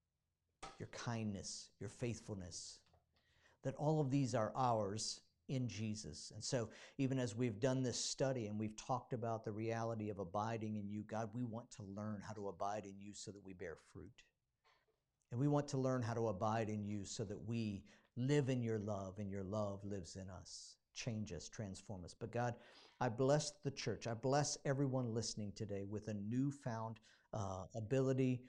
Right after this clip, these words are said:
or anointing to speak with you honestly,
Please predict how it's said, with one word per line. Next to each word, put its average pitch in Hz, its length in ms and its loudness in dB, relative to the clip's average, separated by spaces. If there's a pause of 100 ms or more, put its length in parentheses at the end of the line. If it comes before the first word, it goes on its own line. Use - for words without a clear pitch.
(140)
or 107 180 2
anointing 107 760 0 (880)
to - 100 -4
speak - 520 -2
with 135 220 -4
you 131 180 0
honestly, 101 600 -6